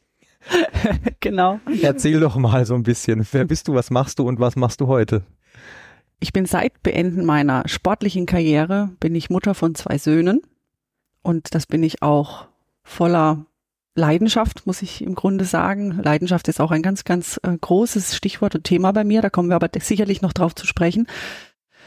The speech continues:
Speaker 1: Und, ähm, ja, und ansonsten habe ich Prävention und Gesundheitsmanagement studiert während meiner sportlichen Karriere und habe nach Beenden dieser Karriere dann auch bei der Barmer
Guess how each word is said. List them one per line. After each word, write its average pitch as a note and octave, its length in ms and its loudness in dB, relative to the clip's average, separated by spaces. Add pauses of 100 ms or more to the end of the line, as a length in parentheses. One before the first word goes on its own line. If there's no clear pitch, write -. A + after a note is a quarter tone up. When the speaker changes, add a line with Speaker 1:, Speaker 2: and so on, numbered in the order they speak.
(300)
Speaker 1:
Und, F#3+ 440 2
ähm, E3+ 460 -4 (360)
ja, F3+ 320 2 (260)
und D#3+ 280 0
ansonsten F#3+ 720 0
habe F3 120 2
ich - 100 -2
Prävention G#3 440 0
und F3+ 80 0
Gesundheitsmanagement G#3 920 0
studiert G3 360 0
während F3+ 280 2
meiner G3+ 180 0
sportlichen F3+ 380 0
Karriere D#3+ 420 2
und A3+ 240 0
habe - 220 -2 (180)
nach D#3+ 340 2
Beenden G3 600 0 (880)
dieser E3 300 0
Karriere D#3 480 0
dann D#3+ 140 0
auch D#3+ 180 0
bei E3 120 2
der D3 120 2
Barmer F3 460 2